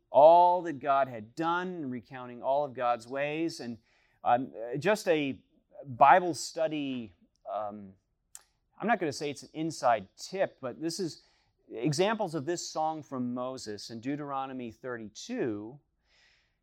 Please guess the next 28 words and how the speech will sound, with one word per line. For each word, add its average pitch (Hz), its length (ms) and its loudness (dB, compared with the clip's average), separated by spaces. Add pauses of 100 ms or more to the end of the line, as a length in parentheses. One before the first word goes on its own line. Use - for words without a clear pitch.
(340)
as 139 160 2
well 202 240 10
as 175 140 2
looking 165 300 -4
back 143 220 6
to - 200 -10
Exodus 135 380 -6
chapter 117 340 0
fifteen, 123 800 -6
which 127 180 -14
is 123 120 -16
a 120 40 -14
song 139 520 0
that 120 160 -8
Moses 131 560 -8
leads 135 380 -4
the 123 100 -12
people 135 420 -10
in 123 100 -10
singing 120 600 -10 (300)
after 135 340 0
they 131 140 -2
are 127 60 -6
delivered 127 420 -10
through 127 140 -12
the 113 100 -12
Red 110 260 -6
Sea, 160 540 -4